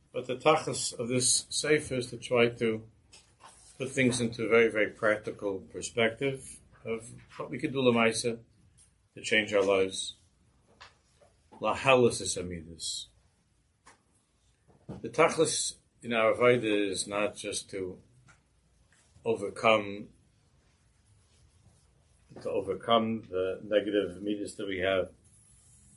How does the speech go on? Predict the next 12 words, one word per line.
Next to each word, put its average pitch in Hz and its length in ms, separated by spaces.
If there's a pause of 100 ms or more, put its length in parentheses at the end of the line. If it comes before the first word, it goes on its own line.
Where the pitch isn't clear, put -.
(100)
The 107 80
avodah 123 280
is 120 120
lahalas 113 540
is - 160 (100)
midas. 82 320
It's - 180
a 123 40
different 120 360 (760)
mahalach. 107 540 (2000)
Let's - 240
learn. 92 220